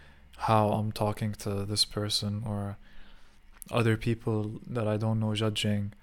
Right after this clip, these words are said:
how I should act. It just, it's all noise, it's noise, it's noise, it's images and images and images. And when you say, you know, I don't say this to normal people,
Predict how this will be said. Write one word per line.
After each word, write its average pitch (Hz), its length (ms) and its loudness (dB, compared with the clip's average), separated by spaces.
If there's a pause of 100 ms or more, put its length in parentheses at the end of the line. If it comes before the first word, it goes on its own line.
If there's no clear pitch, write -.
(600)
how 110 240 4
I 107 80 4
should 107 220 2
act. 113 420 2
It - 60 -12
just, - 340 0
it's - 180 -6
all 135 300 6
noise, 127 480 6
it's - 240 -4
noise, 120 340 4
it's - 280 -2
noise, 117 440 2
it's - 380 0
images 117 460 2
and 107 120 0
images 113 440 0
and 113 80 -2
images. 113 500 2
And 104 260 0 (840)
when 113 200 2
you 110 120 4
say, 147 420 10 (920)
you 120 60 2
know, 117 80 8
I 117 80 10
don't 139 200 8
say 135 360 10
this 117 280 2
to 110 300 2
normal 113 300 4
people, 104 420 2